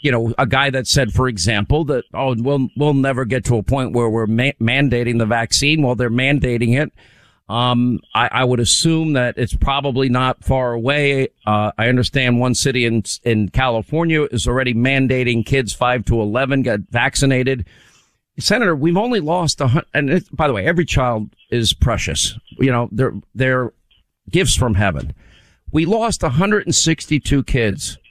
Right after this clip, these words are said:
five to eleven, to coronavirus. Almost the exact same number die from the flu. My question is, why would we then vaccinate when it's not impacting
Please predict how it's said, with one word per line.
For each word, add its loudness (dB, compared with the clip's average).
five 0
to 0
eleven, 0
to 0
coronavirus. 0
Almost 0
the 0
exact 0
same 2
number 0
die 0
from -2
the 2
flu. 0
My 2
question 0
is, 2
why 0
would 0
we 0
then 0
vaccinate 0
when 2
it's -4
not 0
impacting 0